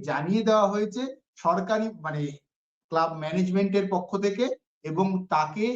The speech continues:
যে আর ইস্ট বেঙ্গল রাখছে না সেটা পরিষ্কার করে দেওয়া হয়েছে। এবং হিরোশিও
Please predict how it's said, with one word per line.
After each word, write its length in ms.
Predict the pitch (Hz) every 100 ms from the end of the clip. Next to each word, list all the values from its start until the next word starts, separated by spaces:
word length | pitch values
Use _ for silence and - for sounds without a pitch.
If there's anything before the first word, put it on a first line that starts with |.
| - 156
যে 100 | 185 - 151
আর 80 | 180 -
ইস্ট 160 | 139 120
বেঙ্গল 300 | 156 156 196 160
রাখছে 360 | 127 - - 220 226
না 60 | 254 -
সেটা 260 | - 151 220 -
পরিষ্কার 360 | 151 147 170 170
করে 160 | 175 175
দেওয়া 160 | 165 175
হয়েছে। 200 | 196 220
এবং 100 | 233
হিরোশিও 560 | 160 135 165 160 240